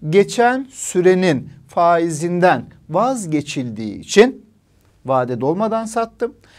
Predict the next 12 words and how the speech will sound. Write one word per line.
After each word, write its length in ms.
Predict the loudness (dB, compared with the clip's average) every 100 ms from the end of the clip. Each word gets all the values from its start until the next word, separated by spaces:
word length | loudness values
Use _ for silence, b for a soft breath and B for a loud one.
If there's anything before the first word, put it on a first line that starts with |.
| b b b -2
Kar 260 | 4 4 4
ve 100 | 0
zarar 340 | 0 0 0
hesabında 720 | -2 -2 0 0 -2 0 0 -2 -8
bunu 340 | -2 0 2 2
da 180 | 0 -4 -12
dikkate 380 | -4 -4 0
almam 380 | 0 2 2 0 -4 -8
gerekir. 480 | -6 -6 -8 -18 -20 _ _ _
Yani 380 | 4 4 2 -6 B B B _
tahvil 380 | 2 2 2 -4
satışından 840 | -6 -6 -4 -6 -6 0 2 2